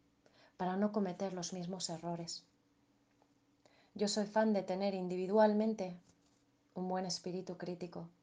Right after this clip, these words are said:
y colectivamente una buena conciencia social. No voy a hablar de política.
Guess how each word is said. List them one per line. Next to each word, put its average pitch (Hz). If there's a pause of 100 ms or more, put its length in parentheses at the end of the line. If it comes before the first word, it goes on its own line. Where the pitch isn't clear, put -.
(340)
y 208
colectivamente 214 (720)
una 180
buena 190
conciencia 185
social. 175 (1040)
No 202
voy 214
a 196
hablar 196
de 202
política. 185